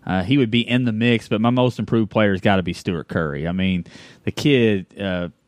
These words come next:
uh, battles. I mean, he, he, uh, I just, he's just gotten better. He was good last year, don't get me wrong, but he's winning games for the Panthers this year. Tim Bickle went away,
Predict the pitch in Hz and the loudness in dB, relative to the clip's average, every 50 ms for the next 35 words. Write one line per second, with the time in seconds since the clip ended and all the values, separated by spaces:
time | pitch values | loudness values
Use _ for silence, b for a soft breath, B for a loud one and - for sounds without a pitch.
0 | _ - - 92 76 71 73 78 - _ _ _ - 104 104 107 110 113 113 101 | _ -14 -12 -10 -8 -10 -10 -12 -16 _ _ _ -4 -2 0 2 2 2 2 0
1 | 92 95 95 107 110 110 107 104 107 139 135 120 117 123 123 - - _ b b | -2 -4 -6 -6 -6 -4 -4 -2 0 0 0 0 -2 -4 -4 -4 -8 _ b b
2 | b b b b b b b b _ _ _ _ _ _ - - 120 113 - - | b b b b b b b b _ _ _ _ _ _ -8 -4 -2 -2 0 0
3 | 120 123 120 139 135 139 147 160 147 180 165 - - 170 156 127 120 104 127 127 | 0 0 2 2 2 4 2 2 2 2 0 2 2 2 2 2 0 2 2 2
4 | 120 98 98 135 165 170 143 123 - 269 233 160 170 196 185 143 - - - 98 | 2 2 0 0 2 2 2 2 2 2 2 2 2 2 2 2 0 -2 -4 -4
5 | 92 107 120 127 143 131 117 104 101 120 135 131 113 101 92 95 104 165 175 131 | -2 -2 -2 -2 0 0 0 0 0 2 2 2 2 0 -2 -2 -2 -4 -4 -4
6 | 117 95 101 117 147 160 147 117 107 98 98 101 98 92 90 90 - - 98 90 | -6 -4 0 0 2 2 2 2 0 0 -2 -2 -2 -4 -6 -6 -8 -8 -8 -6
7 | - 110 104 98 90 - 95 90 90 101 113 107 - - 98 90 90 90 - 143 | -4 -4 -4 -4 -4 -6 -8 -8 -2 0 0 0 0 0 -2 -2 -2 -2 -2 -2
8 | 131 107 95 113 123 - - 113 110 113 117 110 98 95 104 113 117 120 117 113 | 0 0 2 2 0 2 0 0 0 2 2 2 2 2 2 4 4 4 2 0
9 | 117 - | -2 -6